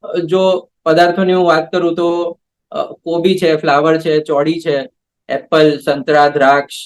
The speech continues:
પાઇનેપલ, કેરી, આ બધા હાઈ ફોડમેપ ડાયટ છે. આ બધી વસ્તુઓ ખૂબ વધારે ગેસ બનાવે શરીરમાં. એટલે જે લોકોને ઇનડાઇજેશનના પ્રોબ્લેમ રહેતા હોય, ગેસનો પ્રોબ્લેમ રહેતો હોય, એ લોકોને આ બધી વસ્તુઓ અવોઇડ કરવી જોઈએ. તે જ રીતે જો જમ્યા પછી પેટમાં ભારે પણ રહેતું હોય તો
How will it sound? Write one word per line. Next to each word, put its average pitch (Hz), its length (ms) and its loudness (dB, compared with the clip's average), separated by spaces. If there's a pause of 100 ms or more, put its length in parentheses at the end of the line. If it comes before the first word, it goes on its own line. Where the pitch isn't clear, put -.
(400)
પાઇનેપલ, 147 460 0
કેરી, 147 360 2
આ 160 160 0
બધા 185 200 0
હાઈ 196 400 0
ફોડમેપ 175 340 0
ડાયટ 139 300 2
છે. 127 140 -10
આ 139 200 -10
બધી 175 220 -2
વસ્તુઓ 190 500 0
ખૂબ 208 240 -2
વધારે 175 260 4
ગેસ 165 260 0
બનાવે 147 320 0
શરીરમાં. 117 420 -10 (300)
એટલે 151 180 -2
જે 165 140 -2
લોકોને 190 320 0
ઇનડાઇજેશનના 180 760 -2
પ્રોબ્લેમ 170 360 -2
રહેતા 165 240 0
હોય, 165 240 2
ગેસનો 151 440 -4
પ્રોબ્લેમ 160 320 -2
રહેતો 151 240 -2
હોય, 151 140 0
એ 156 80 -4
લોકોને 170 300 -6
આ 165 100 -4
બધી 151 200 -2
વસ્તુઓ 156 320 -2
અવોઇડ 147 380 2
કરવી 117 280 -4
જોઈએ. 95 240 -10 (480)
તે 185 140 2
જ 185 80 -4
રીતે 185 280 0
જો 185 120 -2 (460)
જમ્યા 156 300 -2
પછી 180 320 -2
પેટમાં 170 340 -2
ભારે 151 240 2
પણ 170 200 -4
રહેતું 156 280 -2
હોય 156 180 2
તો 170 320 -6